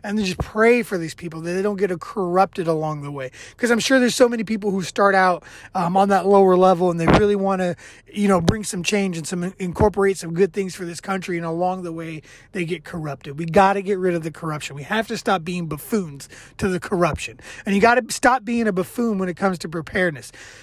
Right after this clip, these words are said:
I would say, really, if you wanna do anything, dig into E M P or grid down survival and what you would need to do that. You need to, obviously, it just boils down to three simple things.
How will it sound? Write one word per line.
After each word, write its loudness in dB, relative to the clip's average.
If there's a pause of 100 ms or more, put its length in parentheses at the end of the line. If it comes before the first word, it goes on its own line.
I 4
would 4
say, 4
really, 4
if -6
you -4
wanna 0
do -2
anything, -4
dig 0
into -4
E -6
M -4
P -4 (260)
or -4
grid 4
down 0
survival 0 (260)
and -4
what 4
you 2
would 2
need 0
to -2
do 0
that. 4 (300)
You -4
need 2
to, 0
obviously, 4
it 0
just -6
boils 6
down 4
to 0
three -4
simple 2
things. 0